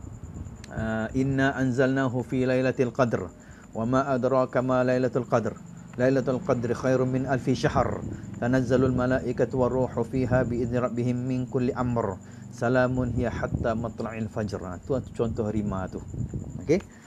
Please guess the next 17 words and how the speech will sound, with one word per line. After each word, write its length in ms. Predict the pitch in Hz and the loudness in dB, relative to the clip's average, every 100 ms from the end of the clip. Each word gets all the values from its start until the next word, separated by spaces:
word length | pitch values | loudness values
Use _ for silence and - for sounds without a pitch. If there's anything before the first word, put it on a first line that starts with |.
| - - - - _ _ _ _ - | -20 -20 -20 -20 _ _ _ _ 0
Ha, 400 | 139 143 143 139 - - - - | 4 6 8 6 2 -16 -10 -4
<clears throat> 560 | - 151 - - - - | 2 2 0 -8 -8 0
kemudian 480 | 143 208 254 240 - | 10 12 12 6 4
masuk 240 | 143 - - | 4 6 8
saja 240 | 202 175 | 10 10
dua 160 | 160 143 | 8 6
puluh 160 | 151 | 6
tujuh 160 | 143 147 175 | 6 8 6
ni, 160 | 285 302 _ _ _ - | 2 -2 _ _ _ -8
ha, 640 | 110 117 120 120 120 113 - _ _ - | -2 0 2 2 0 -2 -6 _ _ 6
qafiyah 400 | 165 160 226 156 | 6 10 10 10
ataupun 280 | 156 147 147 | 8 6 6
rima 240 | 160 160 | 6 4
tu 160 | 160 185 | 4 2
dah 160 | 139 | 2
berbeza 480 | 127 120 110 107 92 | 2 2 4 2 0
dah. 160 | 90 | -6